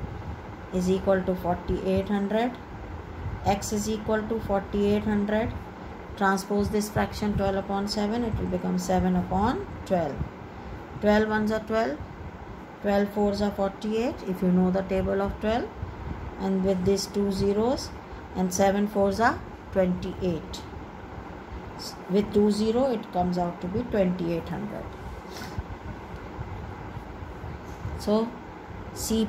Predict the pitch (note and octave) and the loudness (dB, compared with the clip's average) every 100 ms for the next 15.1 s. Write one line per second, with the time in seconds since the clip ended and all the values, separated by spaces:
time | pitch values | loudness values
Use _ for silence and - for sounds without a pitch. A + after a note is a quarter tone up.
0 | G#3+ A#3 A#3+ G#3+ G#3 G#3 - - - - | 0 0 4 6 6 2 -2 -8 -10 -14
1 | - - - - - - - - - - | -14 -14 -14 -10 -6 -6 -6 -10 -12 -12
2 | - - - - - - - A3+ A3 - | -10 -10 -12 -12 -12 -8 0 2 2 -2
3 | G#3 F#3+ F#3 F#3 F3+ F3+ F3+ F#3 F#3 F#3 | 2 2 2 2 4 4 2 2 2 0
4 | F3+ - - - - - - - - - | -4 -8 -8 -8 -8 -8 -10 -10 -10 -8
5 | - - F#3+ F3+ G3 F#3 G3 F#3+ F#3 F3+ | -6 -2 0 4 2 4 4 6 4 2
6 | F#3+ F#3+ F3 F3 G3 G#3 B3 D#4 - - | 0 2 0 -2 0 2 2 0 -4 -10
7 | - - - - - - F#3 F3+ F3 F#3 | -12 -12 -14 -12 -10 0 4 4 2 2
8 | F3+ F#3 A#3+ - - - - - F#3 F#3 | 4 6 4 0 -6 -12 -10 -4 0 2
9 | D#3 B2+ - - - - - - - - | 2 -2 -4 -6 -8 -12 -14 -14 -14 -14
10 | - - - - - - - - - - | -14 -14 -14 -12 -10 -10 -10 -12 -12 -4
11 | F3+ F#3+ F3+ - A3+ A3 - B3 B3+ - | 2 2 2 0 0 0 2 4 2 4
12 | F#3+ F#3+ F#3+ F#3 - - - - - - | 6 6 4 0 -12 -14 -12 -10 -10 -12
13 | - - - - - - G#3+ G#3+ B3 B3+ | -14 -14 -14 -14 -6 0 0 4 4 4
14 | A3+ G3 F#3 F#3 F3+ F3 F3 F#3 F3+ F3+ | 4 4 4 2 2 2 0 0 2 2